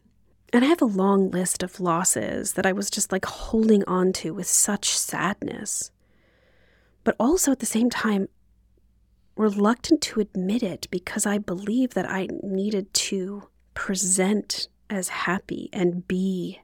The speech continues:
happy. But I'm just gonna name a few of the things that I had to grieve and just let go of. And that's, like, the excitement that I once had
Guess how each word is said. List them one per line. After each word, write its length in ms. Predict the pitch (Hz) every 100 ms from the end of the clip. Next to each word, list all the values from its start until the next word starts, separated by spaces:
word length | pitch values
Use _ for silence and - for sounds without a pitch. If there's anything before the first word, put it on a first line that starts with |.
| _
happy. 720 | - - 190 190 - - _ _ _ _ _ _ _ _ _ _ _ _ _ _ _ _ _ _ _ _ _ _ _ _ _ _ _
But 280 | 254 254 - _ _ -
I'm 80 | 262
just 160 | 294
gonna 160 | - 277
name 140 | 240
a 80 | 208
few 180 | - 202
of 60 | 190
the 80 |
things 420 | 180 190 170 180 -
that 100 | 175
I 120 | 180
had 360 | - 185 180 -
to 580 | - - 185 175 180 - - _ - -
grieve 480 | 202 233 208 220 220
and 180 | 185 170
just 380 | 185 170 - 160
let 300 | 185 180 -
go 260 | 160 165 -
of. 360 | 165 208 -
And 340 | 208 208 208 202
that's, 260 | 208 -
like, 280 | 208 208 - _ _ _ _
the 220 | 220 240
excitement 560 | 233 - 220 220 247 233
that 100 | 208
I 80 | 196
once 400 | 190 185 196 -
had 680 | - 180 208 190 190 -